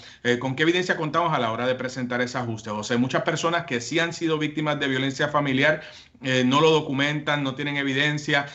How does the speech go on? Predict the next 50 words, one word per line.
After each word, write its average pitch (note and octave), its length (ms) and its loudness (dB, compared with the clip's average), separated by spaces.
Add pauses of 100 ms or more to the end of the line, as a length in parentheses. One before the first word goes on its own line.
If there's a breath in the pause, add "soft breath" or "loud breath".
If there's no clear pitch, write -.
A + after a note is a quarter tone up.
(180 loud breath)
eh, A#2+ 260 2
no C3+ 160 0
han C#3 80 -2
ido C#3 140 0
a B2+ 80 -4
terapias C#3 840 0
y, B2+ 120 -6
y, A#2+ 320 -4
y B2+ 280 -6
otros C3+ 220 -6
factores, D#3 420 2
¿verdad? D3+ 280 2
Entonces F3+ 240 -2
se E3+ 80 -4
les C#3 100 0
hace D3 220 -2
a D#3 40 2
veces D#3 300 -2
difícil C#3+ 480 -6 (340 loud breath)
poder B2+ 320 4
demostrar D3+ 680 0
que C3+ 80 -8
en A#2+ 80 -4
efecto B2+ 380 -8
fueron B2 360 -4
víctimas. A#2+ 480 -4 (220 loud breath)
Si, C3+ 440 2
eh, C#3+ 200 -2
eh, C#3 180 -8
lo D3 400 -4
particular D3+ 640 0
de G#3+ 100 -2
la F3+ 100 2
ley D3 160 0
de E3 120 0
bava C3 420 0
es C3+ 160 -4
que B2+ 140 -6
no C3 120 -2
requiere E3 520 0
que D#3+ 80 -4
la B2+ 140 -2
persona D3 340 -4
haya D3+ 180 0
presentado C3+ 460 -6
un E3 100 -4
reporte C#3+ 500 -4
con B2+ 140 0
la C3 140 0
policía, A#2+ 520 -2